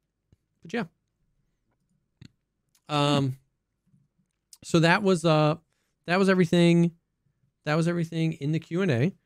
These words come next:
There was a few other small things, but before we dive into that,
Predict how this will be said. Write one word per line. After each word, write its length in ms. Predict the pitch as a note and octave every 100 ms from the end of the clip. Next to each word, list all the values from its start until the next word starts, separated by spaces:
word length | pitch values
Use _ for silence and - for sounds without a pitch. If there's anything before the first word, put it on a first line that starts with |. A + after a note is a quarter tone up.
| _ _ -
There 80 | C#3+
was 100 | C3
a 60 |
few 280 | C3 G3 G#3+
other 440 | F#3 G3+ E3+ D#3 E3 _
small 440 | _ - F3 G#3 A#3+
things, 420 | - G#2+ A#2+ D3
but 140 | D3+
before 220 | D#3+ E3 G#3
we 60 |
dive 160 | F#3+ D#3+
into 120 | D3 C#3+
that, 400 | C4 D4 F#3